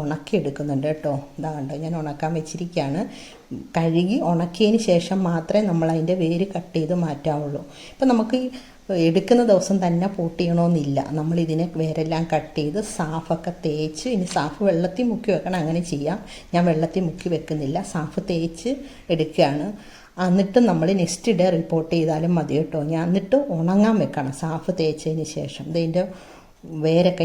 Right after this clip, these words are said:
ഞാൻ കട്ട് ചെയ്ത് കളയും. നമുക്ക് ആവശ്യമുള്ള വേര് മാത്രം വെച്ചാൽ മതി, മുകളിലേക്കുള്ള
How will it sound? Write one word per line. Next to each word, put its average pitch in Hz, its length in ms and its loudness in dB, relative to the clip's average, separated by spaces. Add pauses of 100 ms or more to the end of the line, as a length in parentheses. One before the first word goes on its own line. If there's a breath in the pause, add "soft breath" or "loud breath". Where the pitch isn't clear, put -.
ഞാൻ 160 180 0
കട്ട് - 220 -8
ചെയ്ത് 156 180 2
കളയും. 143 260 -2
നമുക്ക് 170 240 -2
ആവശ്യമുള്ള 185 440 2 (100)
വേര് 160 200 4 (120)
മാത്രം 156 400 -2
വെച്ചാൽ 160 340 -4
മതി, 147 160 -4 (140)
മുകളിലേക്കുള്ള 165 540 0